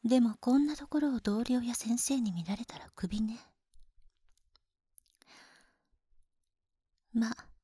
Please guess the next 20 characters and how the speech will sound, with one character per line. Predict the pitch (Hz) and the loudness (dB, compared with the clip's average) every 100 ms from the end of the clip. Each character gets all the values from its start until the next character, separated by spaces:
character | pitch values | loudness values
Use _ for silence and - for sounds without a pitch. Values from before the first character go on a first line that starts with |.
| _ _ _ _ _ _ _ | _ _ _ _ _ _ _
そ | - - | -4 0
の | 214 226 | 2 0
時 | 240 - | -6 -10
は | - - | -12 -4
君 | - 202 | 0 2
に | 254 247 226 | 0 -2 0
養 | |
っ | 220 - 262 - - | 2 4 2 -4 -14
て | 185 | -10
も | 180 | -6
ら | 190 | -6
い | 190 | -6
ま | 196 | -4
し | - - | -4 -4
ょ | |
う | - | -10
か。 | - - - _ _ _ _ _ - _ _ _ _ _ _ _ _ - - _ _ _ _ _ _ | -20 -20 -20 _ _ _ _ _ -20 _ _ _ _ _ _ _ _ -20 -20 _ _ _ _ _ _
冗 | 214 214 | 0 0
談 | 220 233 208 | 0 -4 -6
よ。 | 175 | -12